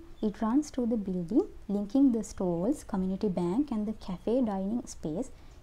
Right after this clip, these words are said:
in the first floor. And the same pathway continues over the canal as a bridge, linking the people live ahead the canal into the market arena. And also you can see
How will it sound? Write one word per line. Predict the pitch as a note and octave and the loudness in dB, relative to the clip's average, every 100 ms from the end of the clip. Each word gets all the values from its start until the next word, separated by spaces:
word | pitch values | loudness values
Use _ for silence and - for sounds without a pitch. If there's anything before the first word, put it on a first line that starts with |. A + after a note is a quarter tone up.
| - | -6
in | G#3 | 0
the | C4 | 2
first | D#4+ D4 | 4 2
floor. | - D#3+ - - - - - - A3+ | 0 -6 -6 -14 -14 -14 -14 -6 0
And | B3 | 2
the | D4+ | 2
same | D4+ A#3+ C#4 F4 | 2 4 6 4
pathway | A3 F#3 - - D4+ | 0 -2 -4 -4 -2
continues | A3 F#3+ G#3 G3+ D4 A#3+ | 0 -2 -2 2 2 2
over | F#3+ F#3+ | 0 0
the | G3+ | -2
canal | - C4+ G#3 D#3 F#3 D#4 | -2 -2 0 0 -2 -4
as | G#3 F#3+ | -4 -2
a | |
bridge, | F#3+ E3+ D#3 - - | -2 -2 -6 -6 -4
linking | G#3 A3 - C4+ C#4 | 0 2 4 6 8
the | D#4 | 6
people | D4+ G#3 F#3+ - F#3 D#4 | 2 0 0 -2 -2 -2
live | G#3 G#3+ A#3 | -2 0 0
ahead | G3+ A#3+ B3 | 0 -2 0
the | D4+ | 0
canal | - F3+ E3+ C#4+ - | 0 -4 -2 -4 -6
into | G3+ A#3+ | -4 0
the | C4 | 2
market | A#3+ G#3 D#4+ - | 2 0 -2 -2
arena. | G3 E3 F3+ F#3 - - - - - - - - | -4 -4 -6 -10 -14 -18 -18 -16 -16 -16 -16 -6
And | A3+ | -2
also | A3+ C4 E4+ | 2 2 4
you | E4 A3+ | 4 4
can | A#3 A#3 | 0 -2
see | - F3 | -2 -2